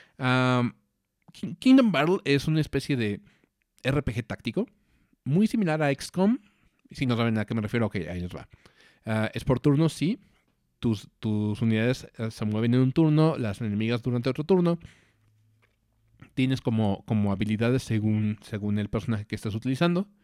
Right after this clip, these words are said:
Eh, cada uno tiene diferentes armas, eh, diferentes elementos que manejan, diferentes habilidades. Unos curan, otros, eh, apuntan de lejos y, y demás. Am, total, que, que te tienes que, que cubrir,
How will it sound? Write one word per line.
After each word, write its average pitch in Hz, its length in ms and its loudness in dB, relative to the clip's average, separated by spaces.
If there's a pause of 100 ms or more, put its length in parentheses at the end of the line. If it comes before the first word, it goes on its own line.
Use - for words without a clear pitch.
(520)
Eh, 107 240 -2
cada 117 180 2
uno 117 140 4
tiene 113 200 0
diferentes 107 540 -2 (180)
armas, 143 580 0 (520)
eh, 107 400 -2
diferentes 104 520 -4
elementos 127 440 0
que - 120 -4
manejan, 139 580 0
diferentes 104 460 -4
habilidades. 113 500 -2
Unos 110 220 0
curan, 120 500 2
otros, 104 400 -4
eh, 90 300 -10
apuntan 107 420 -6
de 95 100 -2
lejos 131 560 0
y, 92 200 -10
y 95 160 -6
demás. 92 360 -6 (680)
Am, 120 960 2 (1040)
total, 147 400 2
que, 151 160 2
que 117 280 -2 (440)
te 143 140 0
tienes 135 280 2
que, 110 320 -2
que 117 120 -6
cubrir, 127 520 4